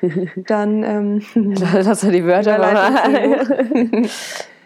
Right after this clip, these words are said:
Speaker 2: Genau, dann habe ich einen weiten Weg, bis ich zehn Kilo abgenommen habe. Das kann ein Jahr dauern und bis dahin bin ich unglücklich.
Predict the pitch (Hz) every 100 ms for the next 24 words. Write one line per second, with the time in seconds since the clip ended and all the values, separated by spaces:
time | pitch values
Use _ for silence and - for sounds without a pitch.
0 | _ _ _ _ 226 226 214 202 202 214
1 | 233 233 240 214 208 202 220 214 262 214
2 | - 214 220 - 226 208 262 277 233 -
3 | 214 208 208 220 - - 208 202 202 196
4 | 220 233 208 208 202 208 208 202 208 202
5 | 208 240 240 208 214 202 -